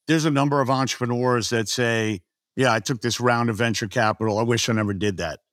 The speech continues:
Um, you know, and, and maybe part of that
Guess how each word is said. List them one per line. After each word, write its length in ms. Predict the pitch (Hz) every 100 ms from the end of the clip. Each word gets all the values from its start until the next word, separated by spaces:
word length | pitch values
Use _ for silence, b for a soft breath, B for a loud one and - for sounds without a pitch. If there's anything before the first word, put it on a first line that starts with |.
| _ _ _
Um, 540 | 104 113 113 107 104 92
you 100 | 113
know, 160 | 117 110
and, 120 | 107
and 160 | 104 123
maybe 260 | 139 135
part 320 | 120 - 147
of 60 | 135
that 340 | 120 117 117